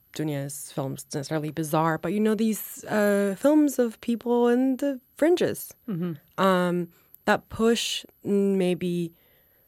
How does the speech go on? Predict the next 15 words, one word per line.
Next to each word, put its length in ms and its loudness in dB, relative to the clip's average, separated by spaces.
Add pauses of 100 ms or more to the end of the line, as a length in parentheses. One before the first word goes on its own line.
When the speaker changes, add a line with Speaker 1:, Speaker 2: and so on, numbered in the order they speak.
(220)
Speaker 1:
you 80 4
know, 180 2
I 60 0
hate 400 -4
the 80 0
word 260 -2
thought-provoking, 680 -4
but 120 -2
yeah, 280 6
<laughs> 280 0
maybe 280 8
are 60 6
Speaker 2:
Mm-hmm. 100 0
Speaker 1:
thought-provoking 760 2
or 180 -2